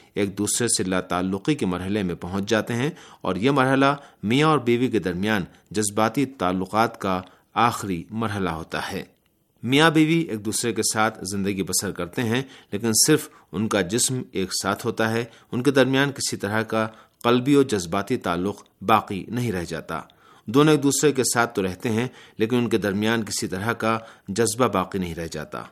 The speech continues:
بس ان کے اندر ایک ساتھ رہنے کی عادت باقی رہ جاتی ہے اور بس۔ ان کے درمیان بات چیت کم ہو جاتی ہے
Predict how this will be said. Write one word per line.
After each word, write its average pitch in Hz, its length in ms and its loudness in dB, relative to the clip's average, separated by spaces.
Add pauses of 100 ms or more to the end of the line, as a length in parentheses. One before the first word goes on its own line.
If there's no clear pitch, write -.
(280)
بس 98 160 -4
ان 107 120 -2
کے 107 80 0
اندر 110 280 2 (340)
ایک 139 280 6 (120)
ساتھ 113 260 2
رہنے 104 260 0
کی 123 200 -4 (120)
عادت 107 340 0
باقی 92 260 -4
رہ 87 120 -6
جاتی 101 440 -4
ہے 113 120 -2 (220)
اور 95 220 -4 (120)
بس۔ 85 260 -2 (420)
ان 95 100 -4
کے 107 100 0
درمیان 113 460 2 (420)
بات 117 280 4
چیت 139 260 -2
کم 110 240 -2
ہو 98 100 -2
جاتی 113 400 0
ہے 127 120 0